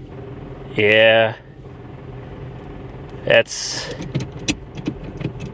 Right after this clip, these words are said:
That's unfortunate. Well, you know, it is what it is. Either way, it's a good running little car.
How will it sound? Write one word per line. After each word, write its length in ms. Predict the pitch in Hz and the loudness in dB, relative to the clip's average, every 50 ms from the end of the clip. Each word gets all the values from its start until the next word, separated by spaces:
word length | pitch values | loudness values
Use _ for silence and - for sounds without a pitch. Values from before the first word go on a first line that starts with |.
| - - - - - - - - - - - - - - - - - - - | -12 -14 -14 -12 -8 -8 -8 -6 -8 -8 -6 -6 -4 -4 -4 -4 -6 0 4
That's 320 | 127 127 131 123 - - | 6 6 6 6 6 4
unfortunate. 840 | 120 107 95 - - 120 110 104 - - 113 113 110 - - - - - - - - - - - - - - - - - - | 4 4 4 4 6 6 8 6 6 4 4 4 4 4 2 0 -4 -10 -16 -14 -10 -8 -8 -8 -8 -6 -6 -6 -4 2 6
Well, 440 | - - 185 185 185 180 151 - - - - | 10 10 12 12 12 10 8 6 -4 -2 4
you 140 | 139 160 | 6 8
know, 300 | 143 113 101 104 110 123 - - - - | 8 8 8 6 0 -4 -8 -8 -2 2
it 140 | 156 156 151 | 4 6 6
is 140 | 147 127 120 | 6 6 6
what 140 | 117 117 | 4 4
it 100 | 107 101 | 4 4
is. 240 | 104 107 107 101 - - | 4 4 4 2 2 2
Either 240 | 175 226 208 175 131 | 4 8 8 8 10
way, 320 | 123 170 180 131 107 107 | 12 10 10 8 6 2
it's 140 | 113 - - | -2 -2 -2
a 40 | 127 | 4
good 220 | 117 175 262 320 | 6 6 6 8
running 300 | 262 160 127 110 98 101 | 8 6 6 6 4 -2
little 180 | 101 98 92 87 | -4 -4 -4 0
car. 500 | - - 131 175 185 135 95 85 - | 6 8 8 10 10 8 6 2 0